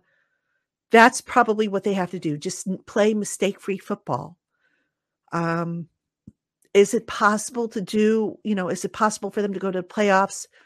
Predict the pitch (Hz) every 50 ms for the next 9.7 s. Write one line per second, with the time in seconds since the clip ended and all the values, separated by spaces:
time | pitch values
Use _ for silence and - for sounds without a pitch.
0 | _ _ _ _ _ _ - 185 190 208 202 214 202 208 208 214 214 214 220 214
1 | - - 226 220 214 - 240 220 240 - - 208 - - 247 - - 220 233 269
2 | 285 - 202 - - - 202 202 196 - 233 233 254 269 277 277 _ _ _ _
3 | _ _ _ _ _ _ _ _ _ _ _ _ _ _ - 202 196 185 185 165
4 | - _ _ _ 190 214 226 226 226 233 226 220 214 208 - - 208 202 196 190
5 | 185 185 175 180 185 165 147 113 - _ _ _ _ _ _ _ _ _ _ _
6 | _ _ _ _ - - - - 185 175 175 175 170 165 160 156 160 - - _
7 | _ _ _ _ _ _ _ _ _ _ _ _ _ _ _ _ _ _ _ _
8 | _ _ _ _ _ _ _ - - - 202 196 175 160 160 - - 190 208 220
9 | 214 - - - 208 - - - 208 175 160 156 156 -